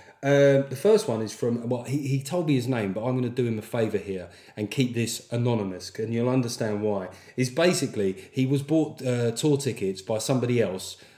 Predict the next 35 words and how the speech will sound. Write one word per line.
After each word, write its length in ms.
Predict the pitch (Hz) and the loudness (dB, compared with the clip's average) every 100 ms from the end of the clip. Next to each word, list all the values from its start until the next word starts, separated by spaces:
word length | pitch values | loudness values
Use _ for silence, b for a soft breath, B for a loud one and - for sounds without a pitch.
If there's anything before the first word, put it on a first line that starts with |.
| b | b
uh, 140 | 113 | -4
to 100 | 110 | -2
come 120 | - 120 | -2 -2
and 80 | |
see 200 | 117 117 | 0 -2
me 260 | 110 107 107 | 0 -2 -2
in 180 | - 117 | -2 2
April. 500 | 139 135 - 82 76 B B | 2 2 -2 -10 -10 B B
Since 380 | - 202 214 143 | 6 8 8 6
then, 280 | 113 101 98 B | 0 0 -2 B
his 220 | B 131 135 | B 2 6
missus 380 | 185 180 117 | 6 6 0
has 120 | 107 139 | 0 2
also 280 | 185 147 | 2 2
got 200 | 117 113 | 0 0
into 540 | 110 110 - 107 98 92 B B | -2 -2 0 0 0 -6 B B
my 160 | 104 104 | -6 -4
comedy, 640 | 113 101 98 107 139 139 - | -2 -2 0 0 0 -4 -12
why 140 | 104 104 | -4 0
wouldn't 280 | 104 107 101 | 0 -2 -2
she? 280 | 107 113 B B B - | -4 -6 B B B 0
And 540 | 127 127 123 123 120 | 4 4 4 2 0
he's 360 | - 185 185 - | 2 2 2 2
thinking 340 | 139 131 123 | 2 2 -2
about 340 | 123 120 113 | 0 -2 0
re-gifting 800 | 131 180 143 143 139 - 101 95 95 _ _ _ _ _ | 2 2 4 2 2 2 2 0 -8 _ _ _ _ _
the 80 | 123 | -8
tour 240 | 117 165 156 | -2 0 2
tickets 280 | 147 123 | 0 0
that 100 | 123 | 0
he 200 | 131 180 | 4 4
got 180 | 135 113 | 6 4
bought 320 | 107 104 104 - | 6 4 4 0
to 120 | 143 | 2
her. 440 | 143 117 104 95 | 4 4 2 -2